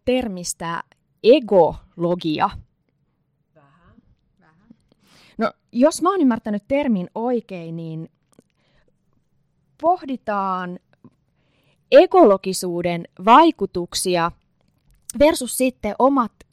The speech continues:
Speaker 1: tarpeet ja toiveet kuluttaa, ja nämä asiat ei välttämättä aina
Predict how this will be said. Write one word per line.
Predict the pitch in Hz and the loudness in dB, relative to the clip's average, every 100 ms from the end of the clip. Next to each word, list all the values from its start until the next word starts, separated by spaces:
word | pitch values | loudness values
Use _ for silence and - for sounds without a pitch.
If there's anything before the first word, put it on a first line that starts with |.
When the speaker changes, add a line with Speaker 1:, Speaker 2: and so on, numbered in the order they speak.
| - | 4
Speaker 1:
tarpeet | 311 320 - 190 170 | 4 4 -2 -8 -8
ja | 185 | -10
toiveet | - 226 254 214 175 165 - | -2 2 2 2 -2 -10 -4
kuluttaa, | 254 311 247 - - 165 165 | 2 6 6 2 -8 -6 -4
ja | 185 | -2
nämä | 233 247 | -2 -2
asiat | 277 370 262 170 180 | -4 -2 -2 -4 -6
ei | 175 | -6
välttämättä | 208 220 180 165 - - | -6 -6 -12 -16 -18 -16
aina | 180 165 160 | -14 -14 -18